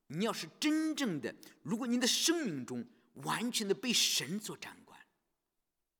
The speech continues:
你的生命中真正的让神进入你的生命中，你是这个世界上怎么样？最富有的人，最富有的人。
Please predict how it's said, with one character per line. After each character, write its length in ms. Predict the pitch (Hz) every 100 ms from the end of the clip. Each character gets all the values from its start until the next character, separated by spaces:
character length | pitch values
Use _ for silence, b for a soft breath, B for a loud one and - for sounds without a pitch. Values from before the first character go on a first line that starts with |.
| _ _ _
你 80 | 196
的 100 | 262
生 280 | - 320 285
命 100 | 185
中 180 | 208
真 220 | - 339 330
正 140 | 214
的 80 | 160
让 180 | 220 202
神 460 | - 160 151 262
进 160 | - 262
入 100 | 160
你 100 | 156
的 80 | 120
生 160 | 135
命 220 | 117 101
中， 100 | 92 - b b b
你 280 | 147 170 226
是 200 | - 190
这 100 | 156
个 100 | 123
世 160 | -
界 140 | 127 120
上 160 | 117
怎 80 | 101
么 60 | 90
样？ 120 | 82 - _ _ _ _ _ _ _ _ _ _ _
最 300 | 143 131 101
富 180 | - 107
有 160 | 90
的 100 | 82
人， 220 | 78 - _ _ _ _ _ _ _ _ _ _ _ _ _ _ _
最 160 | - 127
富 160 | - 92
有 80 |
的 80 | 78
人。 100 | 71